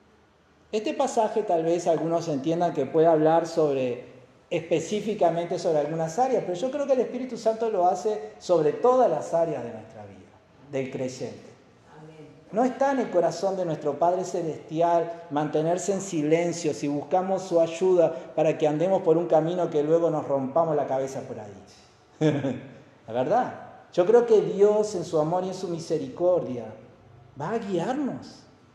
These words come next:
Speaker 1: va a ayudarnos, va a mostrarnos en el momento correcto para que podamos andar por el camino correcto.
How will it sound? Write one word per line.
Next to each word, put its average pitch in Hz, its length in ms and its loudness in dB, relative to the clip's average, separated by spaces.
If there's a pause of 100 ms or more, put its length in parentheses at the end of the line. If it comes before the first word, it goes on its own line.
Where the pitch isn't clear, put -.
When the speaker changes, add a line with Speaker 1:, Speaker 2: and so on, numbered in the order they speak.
(500)
Speaker 1:
va 156 100 0
a - 20 -2
ayudarnos, 196 840 -4
va 202 140 0
a 254 40 2
mostrarnos 196 1040 -2
en 139 100 -8
el 139 40 -6
momento 170 520 -4
correcto 160 580 -2 (880)
para 127 300 -6
que 120 560 -8 (120)
podamos 156 560 2
andar 143 320 0
por 131 100 -2
el 123 80 -6
camino 110 380 -10
correcto. - 300 -16